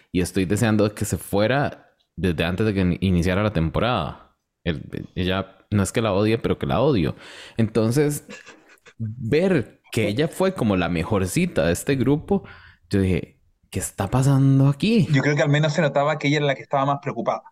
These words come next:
Speaker 2: Creo que eso, in-, sin lugar a dudas. No sé si
Speaker 1: Claro.
Speaker 2: la mejor actuación o cosas así, pero sí se notaba que era como la que estaba como poniendo un poco de,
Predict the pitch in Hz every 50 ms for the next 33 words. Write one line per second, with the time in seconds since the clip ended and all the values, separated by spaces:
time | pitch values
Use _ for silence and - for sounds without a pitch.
0 | _ _ _ _ _ - - 127 120 135 135 131 - - 139 131 131 131 135 139
1 | 135 131 - - - - 139 131 143 147 151 156 160 131 110 107 107 107 - -
2 | 127 117 - - 143 135 - - 147 147 156 156 185 160 151 - 139 139 139 -
3 | - 147 143 147 - 131 - - 156 160 156 147 151 143 147 160 143 143 - 160
4 | 160 147 - - - 147 151 165 151 143 151 151 160 165 156 - 147 151 156 156
5 | 147 - 131 120 117 110 113 _ _ _ - 110 107 110 107 110 107 _ - 143
6 | 147 151 151 151 143 110 - - 113 110 117 135 151 165 165 147 147 - 143 143
7 | - 175 175 165 147 127 123 120 117 117 117 117